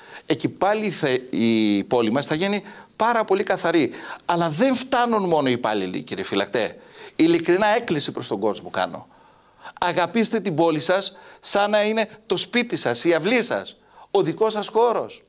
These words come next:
Μην πετάτε, λοιπόν, τα σκουπίδια όπου να είναι, όταν υπάρχουν και κάδοι και καλαθάκια.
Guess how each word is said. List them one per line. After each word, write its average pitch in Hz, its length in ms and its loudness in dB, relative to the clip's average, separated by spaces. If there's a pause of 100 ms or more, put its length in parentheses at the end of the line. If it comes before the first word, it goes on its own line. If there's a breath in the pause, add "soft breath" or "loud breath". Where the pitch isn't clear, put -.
(760 loud breath)
Μην 269 240 2
πετάτε, 254 500 2
λοιπόν, 208 280 0
τα 196 120 2
σκουπίδια 147 640 0 (460 soft breath)
όπου 247 360 0
να 214 180 2
είναι, 196 80 -2
όταν 208 240 0
υπάρχουν 196 360 -2
και 170 120 0
κάδοι 226 340 -2
και 254 120 -6
καλαθάκια. 240 760 -2